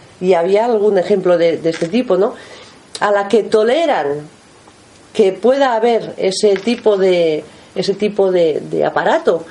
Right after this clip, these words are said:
que parece que haya gente o no, yo lo entiendo que hay gente, pero lo voy a tolerar. Al final, al cabo de los años, lo que no entendían es que en su casa no hubieran televisor. <laughs> Todos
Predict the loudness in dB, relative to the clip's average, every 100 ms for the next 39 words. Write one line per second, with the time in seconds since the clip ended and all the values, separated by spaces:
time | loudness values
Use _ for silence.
0 | -20 -16 -4 0 2 0 0 0 2 2
1 | 0 0 2 2 2 0 0 0 2 2
2 | 0 0 0 2 0 0 0 0 -2 -2
3 | -4 -6 -2 0 2 0 0 0 0 -2
4 | -4 -14 -20 -12 -4 -2 0 2 2 0
5 | -2 -2 -2 0 2 2 2 2 0 2
6 | 0 -2 -12 -12 0 0 2 0 0 2
7 | 2 2 2 2 2 0 0 -2 0 -2
8 | 0 0 2 0 0 0 0 0 0 -2
9 | -12 -20 -10 -2 -2 0 0 0 0 -2
10 | 0 0 0